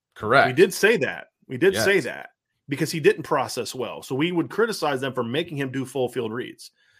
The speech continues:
Speaker 2: Uh, so no, my, my opinion has not evolved on that at all. I understand where Benjamin's coming from on that though, Vince, based on what we're saying in the show. I mean, I think it's a very fair question based on what we're talking, 'cause we're criticized. But the difference is too, is Ian Book's in his fourth career start.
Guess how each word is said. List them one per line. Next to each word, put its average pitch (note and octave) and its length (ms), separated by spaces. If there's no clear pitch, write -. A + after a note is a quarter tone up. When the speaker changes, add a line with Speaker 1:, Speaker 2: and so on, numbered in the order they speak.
Speaker 2:
Uh, G#2+ 180
so - 160
no, A#2+ 280
my, A#2 300
my A#2+ 180
opinion G#2 360
has F2+ 140
not F2 140
evolved B1+ 340
on - 140
that - 180
at - 120
all. - 160
I F#3 120
understand G3 380
where D3+ 100
Benjamin's C3+ 420
coming C#3+ 280
from G#2 200
on F#2+ 80
that F2+ 160
though, F2 120
Vince, - 440
based C3 260
on C3 80
what A#2+ 120
we're G#2+ 60
saying G#2 240
in E2 60
the E2+ 60
show. G#2+ 260
I A2+ 80
mean, C#3+ 120
I F#3 60
think F#3+ 120
it's - 80
a B2+ 40
very C#3+ 220
fair A2 180
question - 480
based C3+ 180
on B2+ 60
what G#2 60
we're F#2+ 40
talking, C#3 160
'cause A#2+ 160
we're C3 80
criticized. D#3 400
But C3 120
the D3 60
difference E3 300
is B2+ 120
too, F#3+ 160
is B2 180
Ian F#3 180
Book's E3+ 220
in C#3 40
his A#2 120
fourth C3 280
career A2+ 140
start. E3+ 380